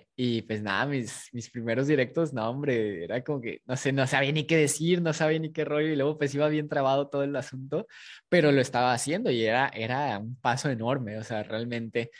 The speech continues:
este, con los nervios y con la pena y con todo, era como que, ¿sabes qué? Pues, pues, ahí, no sé, empezar a pl-, a platicar y tal.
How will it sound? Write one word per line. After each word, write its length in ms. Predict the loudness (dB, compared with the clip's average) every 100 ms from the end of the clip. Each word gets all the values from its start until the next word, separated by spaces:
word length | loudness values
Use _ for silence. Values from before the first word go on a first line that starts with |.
| -20 -20 -4
este, 840 | -4 -2 0 2 2 2 0 -2 -4
con 160 | -2
los 180 | -2 -2
nervios 480 | 0 2 4 2 0
y 40 |
con 160 | -2 -2
la 140 | -4
pena 280 | -2 -4 -2
y 40 | -4
con 180 | -4
todo, 160 | -4 -2
era 200 | 0 -2
como 120 | -4
que, 100 | -10
¿sabes 200 | -10 -8
qué? 140 | -6 -8
Pues, 280 | -10 -16 _ _
pues, 140 | -12 -6
ahí, 220 | -4 -4
no 80 | -4
sé, 160 | -6
empezar 420 | -6 -6 -4 -2
a 60 | -4
pl-, 140 | -6 -8
a 120 | -6
platicar 680 | -4 -6 -8 -2 0 0 -2
y 40 |
tal. 280 | 0 0